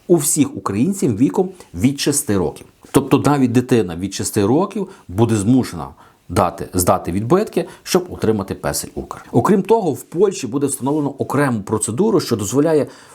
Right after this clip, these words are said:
вносити відбитки пальців до реєстру громадян України особам, чиї відбитки пальців ще не внесені до відповідного реєстру, але яким вже присвоєно польський номер песель. Ця процедура в основному стосується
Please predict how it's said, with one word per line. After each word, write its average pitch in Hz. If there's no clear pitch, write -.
вносити 147
відбитки 98
пальців 196
до 113
реєстру 110
громадян 95
України 143
особам, 156
чиї 143
відбитки 117
пальців 95
ще -
не 180
внесені 165
до 120
відповідного 123
реєстру, 107
але 110
яким 101
вже 131
присвоєно 123
польський 107
номер 71
песель. -
Ця 196
процедура 170
в 117
основному 139
стосується -